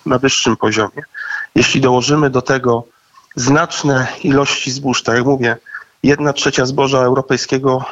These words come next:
zmagazynowanego jest właśnie, to jest zboże polskie, a dodatkowo na tym etapie, dziś na tym przednówku mamy ponad jedną czwartą produkcji rocznej wciąż w magazynach. Taka sytuacja w poprzednich latach się nie zdarzała.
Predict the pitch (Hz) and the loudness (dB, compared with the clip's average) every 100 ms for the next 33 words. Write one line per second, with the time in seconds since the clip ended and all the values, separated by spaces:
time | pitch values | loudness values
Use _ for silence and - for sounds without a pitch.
0 | - - 143 131 139 131 127 131 127 127 | -12 -4 -2 0 0 0 2 0 2 0
1 | 123 120 117 - - - - 131 123 135 | 0 0 -2 -6 -12 -12 -2 0 2 0
2 | 131 135 120 123 - - 156 - 120 123 | 0 0 0 0 -6 -8 -4 0 0 0
3 | 120 117 - 104 101 - 113 127 - - | 0 0 0 -2 -2 -2 -2 -2 -4 -8
4 | - - 127 139 135 - 147 151 127 - | -6 -2 0 2 0 0 0 2 0 0
5 | 147 135 - 120 - 131 131 123 131 - | 2 2 0 -2 -2 -4 -2 -2 0 0
6 | 120 131 117 110 - 147 123 117 123 131 | 0 -2 0 -2 -2 0 2 2 2 -2
7 | - - - - _ _ - 131 131 131 | -8 -20 -20 -20 _ _ -2 0 2 2
8 | 127 131 127 - 123 123 - 131 135 135 | 2 2 0 0 -2 -2 0 -2 0 -4
9 | - - 135 123 123 - 139 139 135 - | -10 -2 0 0 -4 -4 0 2 0 -6
10 | - 123 110 - 127 123 - 120 104 117 | -2 0 0 -2 0 0 0 -2 0 0
11 | 113 117 139 139 104 - - 123 113 - | 0 2 2 2 -2 -6 -6 -4 -2 -2
12 | 113 110 110 - 120 113 - 123 120 113 | 0 0 0 -4 -4 -4 0 0 0 2
13 | 110 101 107 - 120 107 107 117 113 107 | 0 0 -2 -2 -2 -2 0 2 2 0
14 | - | -2